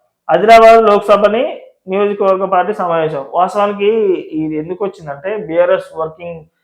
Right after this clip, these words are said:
ప్రెసిడెంట్ కె తారక రామారావు అని అంటున్నారు కానీ ఈ వర్కింగ్ ప్రెసిడెంట్ పదవి అనేది త్వరలో హసి-, హరీష్ రావు గారికి అయితే కట్టబెట్టబోతున్నారని తెలిసిన సమాచారం.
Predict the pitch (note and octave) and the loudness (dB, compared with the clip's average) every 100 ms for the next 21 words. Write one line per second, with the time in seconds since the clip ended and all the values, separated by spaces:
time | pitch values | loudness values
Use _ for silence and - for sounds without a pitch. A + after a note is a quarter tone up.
0 | _ - E3 E3+ F#3 F3+ E3+ - _ F3+ | _ -6 -4 -4 -6 -6 -8 -8 _ -12
1 | E3+ D#3+ D#3+ F3 E3+ E3 E3 D#3+ E3 E3 | -6 -4 -4 -4 -4 -4 -2 0 0 0
2 | E3 D3+ D#3 D#3 D3 C#3 D#3 G#3+ F3 F3 | -4 -4 -4 -4 -4 -6 -6 -6 -4 -2
3 | E3 D#3 D#3 D#3+ G3 F#3+ F#3 F3+ E3 E3 | -2 -4 -4 -4 -4 -4 -6 -6 -8 -8
4 | E3 D#3 D3 D3+ D3 D3+ D3 C#3+ F#3 F3+ | -6 -6 -4 -4 -4 -4 -6 -4 -4 -4
5 | F#3 _ _ _ _ _ E3 E3+ G3 D#3+ | -10 _ _ _ _ _ -4 0 2 2
6 | E3+ - C#3+ E3 E3+ D#3+ D#3 D3 C#3+ D3 | -2 -6 -6 -6 -2 0 2 0 -2 -8
7 | C#3+ E3 D#3 C#3 D3 C#3+ C#3 C3 B2+ B2+ | -6 -6 -8 -10 -8 -6 -6 -8 -10 -12
8 | C3+ B2+ C3 B2 B2 C3 B2 A#2 _ - | -12 -12 -14 -20 -20 -18 -18 -18 _ -16
9 | B2 B2 B2 C#3 | -10 -10 -10 -16